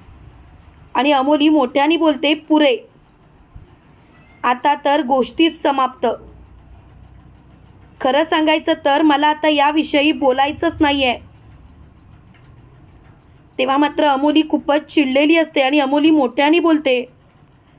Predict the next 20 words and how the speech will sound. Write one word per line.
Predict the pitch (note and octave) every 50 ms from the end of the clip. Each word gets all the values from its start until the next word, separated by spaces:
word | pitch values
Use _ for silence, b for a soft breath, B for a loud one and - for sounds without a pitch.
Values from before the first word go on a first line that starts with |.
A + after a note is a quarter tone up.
| _ _ _ _ _ _ _ _
"खरं | - C#4+ C#4 D4+ E4+
सांगू | E4+ G4 F#4 F4+ E4 F#4+ F4
का, | - D4 C4 C#4+ D4+ - _ _ _ _ _ _ _ _ _ _ _ _ _ _ _ _ _ _ _ _ _ _ _ _ _ _ _ -
मला | B3 C4+ C#4 D4 D#4
या | D#4+ D#4 D4 D#4
विषयावर | D4+ D4 A#3+ D4 D4 C#4+ D4 D#4
बोलायचं | B3+ C#4 C4 B3 C4+ D4 D#4 D4+ F4 D#4
नाही." | D4+ B3+ C4+ D4 C#4+
तेव्हा | C#4+ B3+ C4 C4+
लगेच | C#4+ C#4 C4 A#3 D#4 C#4+ C4+ C#4 B3+ B3
भूमी | A#3 B3 B3 C#4 D4+
बोलते, | D#4 D#4+ D4+ D4 - B3+ A#3+ B3
अमोली, | - - A#3+ A#3+ C4 C#4+ D4 D#4+ D#4+ D4 D4 - - _ _ _ _ _ B B B B B B -
तुला | D#4+ D4 D4+ D#4+
जर | E4 C4 D#4+ D4+
का | D4+ E4 D#4+
एखादी | D4 C#4 - C#4+ D#4 D4+ E4
गोष्ट | C4+ D#4 D4 - - E4
आम्ही | D4+ C#4+ C#4 D4 D4+
दाखवली | - C#4 B3 A#3+ - D4+ D4+ C4+ C#4